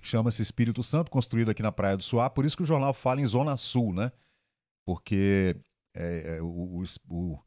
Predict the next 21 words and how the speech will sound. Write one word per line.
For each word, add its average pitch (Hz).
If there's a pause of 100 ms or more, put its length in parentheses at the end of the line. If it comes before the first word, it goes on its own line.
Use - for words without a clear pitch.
(300)
o 95
governador 104
viaja 101
pra 101
Zona 98
Sul 117
também, 104 (540)
do 95
sul 104
do 101
Espírito 104
Santo, 113
pra 101
encontrar 95
com, 85 (460)
é, 85
outros 107 (300)
interventores 95
da 82
época, 95
né? 104